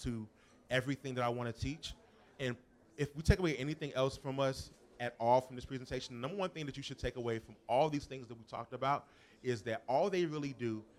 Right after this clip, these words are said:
is give learners access to your classroom. And that's the key thing that every kid needs. They need access to learn what you are trying to give them. There are some kids who don't have either the ability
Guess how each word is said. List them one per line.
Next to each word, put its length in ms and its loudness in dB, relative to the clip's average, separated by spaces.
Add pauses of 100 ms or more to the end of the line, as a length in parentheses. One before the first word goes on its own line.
(120)
is 280 -12
give 360 0
learners 440 -4
access 460 -6
to 60 -10
your 120 -6
classroom. 460 -12 (720)
And 100 -2
that's 160 0
the 140 -8
key 300 0
thing 240 -4
that 140 2
every 220 -2
kid 300 -6
needs. 380 -18 (180)
They 120 -4
need 400 -4
access 520 -2
to 160 -10
learn 320 -6
what 160 -2 (100)
you 180 -6
are 120 0
trying 280 -8
to 60 -14
give 240 -12
them. 140 -14 (380)
There 100 2
are 60 2
some 280 2
kids 300 0
who 100 -10
don't 240 -2
have 240 -2
either 200 -4
the 140 -4
ability 600 2